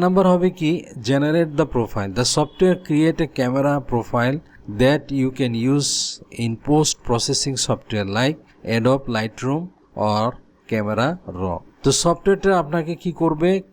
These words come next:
আপনার কালার প্রোফাইল, আইসিসি কালার প্রোফাইল তৈরি করে দিবে। ওই কালার প্রোফাইল দিয়ে আপনি পরে আপনার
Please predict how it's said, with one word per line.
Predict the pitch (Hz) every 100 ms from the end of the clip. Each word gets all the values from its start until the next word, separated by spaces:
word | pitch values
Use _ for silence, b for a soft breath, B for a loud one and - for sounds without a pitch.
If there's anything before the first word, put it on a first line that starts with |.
| _ - 110
আপনার | 104 120 117 120 113 - - _
কালার | - 131 147 147 -
প্রোফাইল, | 143 - 151 151
আইসিসি | 123 127 135 143 131 139
কালার | 131 123 127 123
প্রোফাইল | 127 139 127 135
তৈরি | 123
করে | 110 117 113
দিবে। | 120 131
ওই | 160 190 196
কালার | 143 135 143 135
প্রোফাইল | 131 123 135 131
দিয়ে | 127 120
আপনি | 113 117 104
পরে | 113 110 107 - _ -
আপনার | 101 101 107